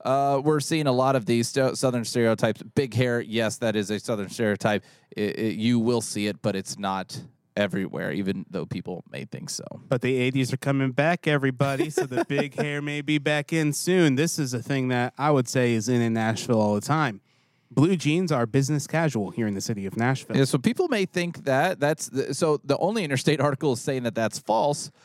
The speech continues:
Speaker 1: I would argue that it's a nice compromise. I think we have a lot of business, business casual, depending on what industry you're in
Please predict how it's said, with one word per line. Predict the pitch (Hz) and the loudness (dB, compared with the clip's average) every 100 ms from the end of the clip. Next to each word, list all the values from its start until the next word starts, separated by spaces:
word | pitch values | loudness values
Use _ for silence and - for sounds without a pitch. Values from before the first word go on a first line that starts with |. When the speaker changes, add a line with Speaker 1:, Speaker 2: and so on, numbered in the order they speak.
| _ _ - | _ _ -6
Speaker 1:
I | - 415 | -4 -2
would | 359 | 0
argue | 160 165 160 | 0 2 0
that | 135 147 - | 2 0 0
it's | 151 175 | -2 0
a | 208 | -2
nice | 175 110 107 147 - | 0 0 0 -2 -2
compromise. | - 226 285 - 120 101 98 | -4 0 0 2 2 2 0
I | 117 | -2
think | 175 185 | 0 0
we | 185 | 0
have | 175 | 0
a | |
lot | 165 113 120 | 2 2 4
of | 123 98 | 2 0
business, | 127 123 127 - - _ | -2 0 -2 -2 -12 _
business | 139 196 185 147 | -2 0 -2 -4
casual, | - 139 139 123 117 | 0 0 2 2 0
depending | 101 131 139 131 | 0 -2 -2 0
on | 123 | 0
what | 120 120 - | 0 -2 -2
industry | 135 151 135 131 - 123 110 | -2 0 0 -2 0 0 0
you're | 98 107 104 - | 0 0 0 0
in | 127 104 92 107 | 0 0 -4 -10